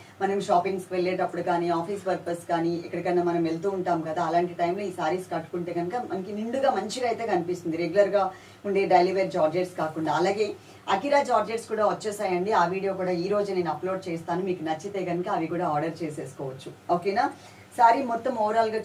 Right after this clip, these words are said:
చూసుకోండి. నేను ఇప్పుడు మీకు దగ్గరగా వచ్చి శారీ క్లియర్గా ఎక్స్‌ప్లెయిన్ చేస్తాను. పైన ఒక చిన్న బోర్డర్, సెకండ్ వైపు ఇంకొక చిన్న బోర్డర్. ఇలా శారీ కట్టుకుంటే మాత్రం చూడండి ఎంత మంచిగా అయితే కనిపిస్తుందో. అసలు స్టిఫ్నెస్ అనేది ఉండదు ఈ శారీలో.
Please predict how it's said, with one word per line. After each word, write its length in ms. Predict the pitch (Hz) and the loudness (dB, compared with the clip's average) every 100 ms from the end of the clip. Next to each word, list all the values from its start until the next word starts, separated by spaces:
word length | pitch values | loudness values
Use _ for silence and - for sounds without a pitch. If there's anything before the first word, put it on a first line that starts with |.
| 202 | -6
చూసుకోండి. 380 | 202 214 208 233 | -8 -2 -2 -2
నేను 140 | 208 | -6
ఇప్పుడు 160 | 180 180 | -4 -4
మీకు 200 | 180 202 | -2 2
దగ్గరగా 380 | 180 202 202 | 2 2 2
వచ్చి 300 | 208 185 202 | 0 -2 -6
శారీ 280 | 180 175 180 | -4 -2 -2
క్లియర్గా 360 | 180 180 175 185 | -4 -2 0 0
ఎక్స్‌ప్లెయిన్ 360 | 175 190 190 180 | -2 -4 -6 -4
చేస్తాను. 420 | 170 185 180 220 190 | -6 -4 -4 -2 0
పైన 180 | 180 | 0
ఒక 100 | 190 | 0
చిన్న 260 | - 214 208 | -8 -10 -8
బోర్డర్, 380 | 170 170 214 254 - - - - | -2 0 2 0 -4 -20 -20 -2
సెకండ్ 320 | - 226 247 | 0 4 4
వైపు 180 | 214 196 | 2 -2
ఇంకొక 280 | 233 233 220 | -2 -2 -2
చిన్న 240 | 196 175 | -2 -4
బోర్డర్. 320 | 143 139 - - - - - - - 170 | -2 -4 -6 -8 -16 -20 -20 -20 -8 -4
ఇలా 240 | 156 139 - - - - | -4 -6 -14 -20 -20 -4
శారీ 240 | 240 220 269 | 4 4 6
కట్టుకుంటే 460 | 240 226 240 233 | 4 2 2 4
మాత్రం 360 | 233 220 285 269 240 | 4 2 0 0 4
చూడండి 220 | 247 240 | 4 2
ఎంత 160 | 214 | -2
మంచిగా 420 | 214 196 196 233 226 | -2 -2 0 4 4
అయితే 200 | 220 202 | 2 -2
కనిపిస్తుందో. 580 | 185 180 190 - 175 | -2 -4 -8 -6 -2
అసలు 220 | 170 180 185 | -2 -2 -10
స్టిఫ్నెస్ 480 | 226 226 262 262 | -10 -6 -4 -2
అనేది 280 | 233 208 202 | -2 -2 -2
ఉండదు 300 | 208 185 180 | -2 0 -2
ఈ 80 | 156 | -2
శారీలో. 500 | - 156 165 - | -4 -2 -2 0